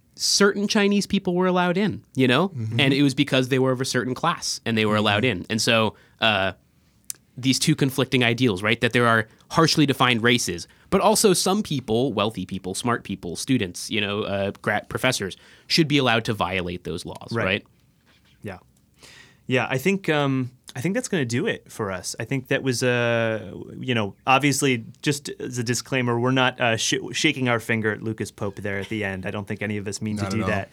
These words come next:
Speaker 3: Um, this is just a, a, something that's so important for us to mention when we're talking about this game right
Speaker 2: It's
Speaker 3: now.
Speaker 2: room to think.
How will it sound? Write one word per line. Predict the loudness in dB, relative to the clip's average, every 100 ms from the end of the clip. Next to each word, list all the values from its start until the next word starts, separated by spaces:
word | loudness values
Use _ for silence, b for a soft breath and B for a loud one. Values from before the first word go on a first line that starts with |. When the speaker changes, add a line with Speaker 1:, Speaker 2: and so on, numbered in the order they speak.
| B B B
Speaker 3:
Um, | 0 0 0 -4 _ -2
this | 0
is | 0
just | 0 2
a, | 0 0
a, | -2
something | -2 0 2 2
that's | 0 -2
so | 0 2 2 0 b b
important | -10 -6 -6 -6
for | -6 -4
us | -4
to | -6
mention | -6 -6 -8 -10
when | -8 -6 -4
we're | -4 -8
talking | -12 -14
about | -14 -14
this | -16
game | -14 -12 -6
right | -2
Speaker 2:
It's | 2 4
Speaker 3:
now. |
Speaker 2:
room | 4 4
to | 2
think. | 0 -2 -2